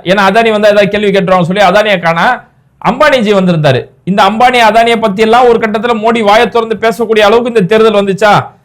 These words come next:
இருந்தாலுமே அம்பானி அந்த இடத்துக்கு வந்திருந்தாரு. இது எல்லாத்துக்கு மேல நம்ம சூப்பர் ஸ்டார் ரஜினிகாந்த் அந்த இடத்துல வந்திருந்தாரு.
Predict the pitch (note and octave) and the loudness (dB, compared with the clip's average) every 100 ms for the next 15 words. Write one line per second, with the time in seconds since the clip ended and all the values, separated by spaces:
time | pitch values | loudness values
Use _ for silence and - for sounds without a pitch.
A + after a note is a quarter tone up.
0 | _ F3+ A#3 A3 A3 A3 G3 G#3+ G#3+ F#3 | _ -2 0 2 0 0 0 0 2 0
1 | F3 E3 F3 D#3+ D#3+ D3+ C#3 D3+ - - | 0 0 -2 -2 -2 0 0 0 -4 -10
2 | _ _ _ - G3 A3+ A3 F#3+ G3+ A3 | _ _ _ -4 0 2 2 0 0 0
3 | G#3+ G3 F#3 E3 D3+ A#3+ A#3 A#3 G#3 F3+ | 0 0 2 2 0 -2 -2 -2 0 0
4 | G3+ A#3 A3 F#3+ F3+ E3+ E3 F#3+ E3+ E3+ | 0 0 0 0 0 0 0 0 0 0
5 | E3 D3+ C3 - | 0 0 -2 -4